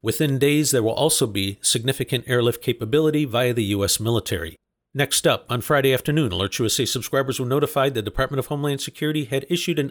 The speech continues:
updated National Terrorism Advisory System bulletin warning of the current heightened threat environment across the United States. Quoting from the bulletin, "The homeland continues to face a diverse and challenging threat environment leading up to and following the twentieth anniversary of the September eleventh, two thousand one attacks,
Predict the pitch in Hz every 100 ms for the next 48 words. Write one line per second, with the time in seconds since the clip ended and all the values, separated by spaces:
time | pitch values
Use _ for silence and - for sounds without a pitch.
0 | 190 190 190 180 180 165 139 165 180 180
1 | 185 180 170 151 147 123 139 160 143 147
2 | - - 139 117 175 143 - 104 110 -
3 | 110 135 147 123 113 - 170 170 - -
4 | 185 180 - 180 123 110 98 98 101 -
5 | - 104 - 104 95 92 101 - - 139
6 | 95 - - _ _ _ - 175 170 -
7 | 170 135 127 151 - 87 - _ - 131
8 | 170 165 165 160 165 - 180 170 - 131
9 | 170 175 - 117 110 101 143 170 - 131
10 | - 143 151 135 131 - 139 139 123 120
11 | 117 117 - - 123 127 120 127 - -
12 | 208 202 - 151 139 143 135 104 95 104
13 | - - 135 127 120 123 110 123 143 147
14 | 147 147 - 117 120 123 - 127 123 117
15 | 104 104 107 - 120 104 95 101 90 87
16 | - 160 160 -